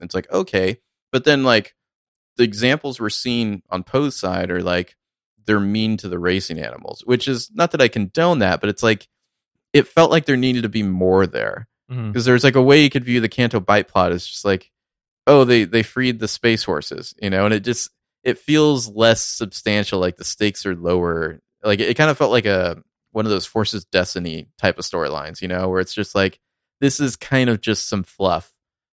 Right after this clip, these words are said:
Speaker 1: you know? And I mean, there's a lot of thematic resonance I think you get eventually with some of the Canto Bight stuff and some of the stuff with D J, but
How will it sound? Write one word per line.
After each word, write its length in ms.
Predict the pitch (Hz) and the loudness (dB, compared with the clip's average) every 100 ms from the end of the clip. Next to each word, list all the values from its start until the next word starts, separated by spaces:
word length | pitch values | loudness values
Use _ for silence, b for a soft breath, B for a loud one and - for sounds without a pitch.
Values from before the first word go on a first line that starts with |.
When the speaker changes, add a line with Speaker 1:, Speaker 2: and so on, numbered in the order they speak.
| - | -6
Speaker 1:
you 120 | 101 | -2
know? 240 | 90 90 | 0 0
And 120 | 101 | 2
I 20 | 120 | 2
mean, 180 | 120 | 2
there's 200 | 117 123 | 2 2
a 40 | 143 | 2
lot 140 | 143 | 2
of 100 | 135 | 2
thematic 480 | - 110 104 104 - | 0 0 2 0 0
resonance 480 | 95 95 107 110 110 | -2 -2 -4 -6 -4
I 60 | |
think 200 | 101 107 | -6 -6
you 80 | 101 | -8
get 200 | 95 90 92 | -6 -6 -6
eventually 720 | 87 92 95 - 127 127 131 _ _ _ - | -8 -6 -6 -4 -4 -4 -6 _ _ _ -2
with 240 | 113 107 | 0 0
some 220 | - 127 | -2 -2
of 40 | 113 | -2
the 40 | |
Canto 300 | 104 117 110 | -2 -2 -2
Bight 260 | 101 107 104 | 0 0 0
stuff 320 | - 107 101 | 0 -2 -2
and 120 | 101 | -8
some 140 | 90 101 | -6 -6
of 20 | |
the 80 | 98 | -6
stuff 180 | - 95 | -6 -8
with 140 | 90 | -8
D 140 | 101 95 | -10 -4
J, 220 | 107 101 | -2 -2
but 320 | 92 92 82 | -2 -2 -2